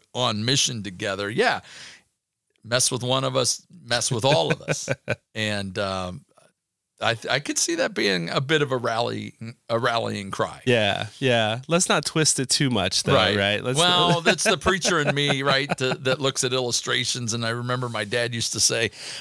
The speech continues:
Speaker 1: "Every illustration, you know, rests on, on, you know, three legs." You
Speaker 2: Yeah.
Speaker 1: know, e-, eventually you run out of, um,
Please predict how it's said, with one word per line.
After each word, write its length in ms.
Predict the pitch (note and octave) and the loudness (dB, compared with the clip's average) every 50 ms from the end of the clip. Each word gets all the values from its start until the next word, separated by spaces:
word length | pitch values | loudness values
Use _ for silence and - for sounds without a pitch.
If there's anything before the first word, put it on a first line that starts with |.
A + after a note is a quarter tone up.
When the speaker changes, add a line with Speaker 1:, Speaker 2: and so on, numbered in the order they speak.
| - | -4
Speaker 1:
"Every 360 | - - D3+ D#3 E3+ E3+ D#3 C#3+ | 2 2 2 2 2 0 2 2
illustration, 920 | D3 D3 D3+ D3 - - - D3+ C#3 C3+ C3+ - - C3+ A#2 A#2 A2+ A#2+ - | 4 4 4 4 2 0 0 0 -2 0 2 2 0 0 -2 -4 -8 -10 -6
you 140 | - B2+ A#2+ | -6 -4 -2
know, 140 | A#2 A#2 | -2 -4
rests 400 | A2+ A#2 B2+ C3 C3 B2 - - | -4 0 0 2 2 2 2 2
on, 340 | B2+ A2+ A2 A2 G#2+ G#2+ - - - | 0 0 -2 -4 -6 -8 -10 -10 -6
on, 340 | - G#2+ A2 A2 G#2 - - _ _ _ _ _ _ _ _ _ _ _ _ _ | -6 -4 -4 -4 -6 -10 -12 _ _ _ _ _ _ _ _ _ _ _ _ _
you 160 | - C#3 B2 | -4 -2 -2
know, 160 | A2+ G#2 G2 F#2 | -2 -2 -6 -8
three 320 | - - C3 B2 B2 A#2 | -10 -8 -4 -2 -2 -2
legs." 560 | A2 G#2 F#2 F2+ F2 E2 D#2+ F2 - - - _ | -2 -2 -4 -4 -6 -8 -4 -2 -2 -4 -4 _
You 140 | - A2+ G#2+ | -2 0 2
Speaker 2:
Yeah. 160 | G2+ G2 F#2 | 4 4 2
Speaker 1:
know, 160 | F2 F#2 F#2+ G#2 | 2 2 0 0
e-, 40 | A2+ - | 0 0
eventually 520 | - C3 B2 D3+ E3 E3+ D3+ - D#3 C3+ B2+ | -2 0 0 2 2 2 0 2 2 0 0
you 120 | B2 B2 | 0 -2
run 280 | A#2 A#2 A#2+ A#2 A2+ A2+ | 0 0 0 0 0 0
out 260 | A2+ A2 A2 A2 G#2+ | -2 0 0 -2 -2
of, 260 | G#2 G2+ G2+ F#2+ G2 - - _ _ _ _ _ | -4 -6 -6 -8 -12 -18 -20 _ _ _ _ _
um, 540 | - G#2 G2 F#2 F2+ F2 F2 E2+ E2+ E2+ | -8 -6 -6 -6 -6 -10 -10 -12 -14 -16